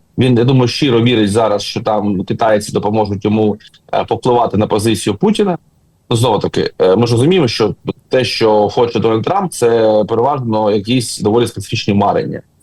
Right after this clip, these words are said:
І, в принципі, от розрахунок, те, що Китай зараз попливає на Росію так, що Росія буде готова до більш конструктивних перемовин, ну, я не знаю, яким треба бути, щоб на це розраховувати. Але у Трампа надія помирає останньою. Я думаю, що якраз він розраховує, що під час цих перемовин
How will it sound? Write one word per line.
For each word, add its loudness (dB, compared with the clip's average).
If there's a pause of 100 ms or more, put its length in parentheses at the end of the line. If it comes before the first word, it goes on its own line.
(280)
І, 0
в -4
принципі, 0
от 2
розрахунок, 0
те, 0
що -4
Китай 0
зараз 0
попливає 0
на 2
Росію 0
так, -2
що -2 (360)
Росія 2
буде 2
готова 0
до 0
більш -2
конструктивних -4
перемовин, 2
ну, 2
я 4
не 2
знаю, 0
яким -2
треба 0
бути, 0
щоб -2
на 0
це 0
розраховувати. 0 (380)
Але 4
у 4
Трампа 2
надія 2
помирає 2
останньою. 2
Я 2
думаю, 0
що -2
якраз 0
він 0
розраховує, 2
що -6
під -4
час -2
цих -6
перемовин 2